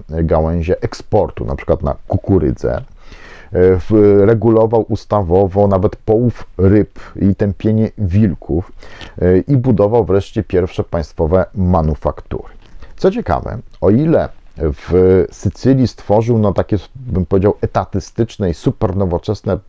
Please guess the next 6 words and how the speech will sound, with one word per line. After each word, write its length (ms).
preprzemysłowe 840
państwo, 520
o 120
tyle 400
towarzyszył 560
temu 320